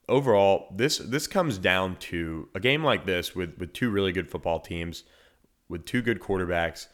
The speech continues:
It does come down to how you prepare, how you come out, and, and how you execute early on.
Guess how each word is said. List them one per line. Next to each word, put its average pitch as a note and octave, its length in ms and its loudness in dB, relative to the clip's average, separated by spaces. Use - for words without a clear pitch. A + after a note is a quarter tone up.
It E2 140 -12
does A2 300 4
come F#2 200 -2
down E2+ 280 2
to E2+ 360 -4
how A2 140 6
you G#2+ 180 2
prepare, F2+ 580 0
how G2+ 180 2
you G2+ 160 0
come F#2+ 220 -2
out, F2 320 0
and, F2+ 200 -6
and F2+ 160 -6
how F2 260 -4
you F2 400 -6
execute G2 560 -2
early F#2+ 260 2
on. G2 240 0